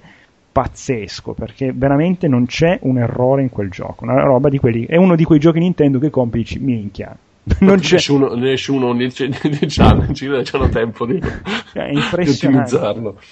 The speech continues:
Speaker 1: No, per esempio, gli ultimi Zelda, eh, che ne so, l'ultimo Zelda su Wii, vabbè, non ho neanche finito, proprio. Questo invece me lo son giocato da inizio alla fine, proprio in un respiro unico, bellissimo, bellissimo. Con, questo veramente fa vendere il tre D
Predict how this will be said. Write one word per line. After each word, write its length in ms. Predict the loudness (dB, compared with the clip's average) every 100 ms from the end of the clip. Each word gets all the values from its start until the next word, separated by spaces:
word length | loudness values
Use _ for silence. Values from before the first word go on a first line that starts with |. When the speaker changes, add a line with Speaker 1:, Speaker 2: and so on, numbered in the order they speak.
| _
Speaker 1:
No, 180 | -4 -2
per 140 | -2
esempio, 380 | -2 -2 -2 -4
gli 100 | -2
ultimi 340 | -2 -2 -4 -2
Zelda, 380 | 0 0 -2
eh, 80 | -4
che 160 | -4 -4
ne 60 |
so, 320 | -2 0 0 -2
l'ultimo 400 | -4 -2 -2 -2
Zelda 260 | -2 -2
su 140 | -4 -2
Wii, 320 | 0 -2 -4 _ _ _
vabbè, 400 | -10 -6 -4 -2
non 160 | 0 2
ho 20 |
neanche 320 | 2 0 -4
finito, 460 | -4 -2 0 0 -2
proprio. 220 | -2 0
Questo 260 | 0 2 2
invece 380 | 4 2 2
me 80 | 2
lo 80 | 2
son 220 | 2 2
giocato 380 | 2 2 2 2
da 80 | 2
inizio 280 | 2 0 -2
alla 120 | -2
fine, 400 | -2 2 2 2
proprio 440 | 0 2 2 2 2
in 160 | 4
un 100 | 4
respiro 560 | 4 2 0 0 4 6
unico, 440 | 6 4 2 0
bellissimo, 880 | -4 0 0 2 0 -6 -12 -14 -14
bellissimo. 760 | -10 -8 -8 -6 -8 -4 -4 -6 -10 -20 -20 _ _ _
Con, 320 | 4 4 4
questo 260 | 0 0 2
veramente 640 | 2 2 0 -2 -4 -4 -2
fa 160 | -2
vendere 380 | -2 -4 -6 -8
il 60 | -8
tre 160 | -10
D 140 | -10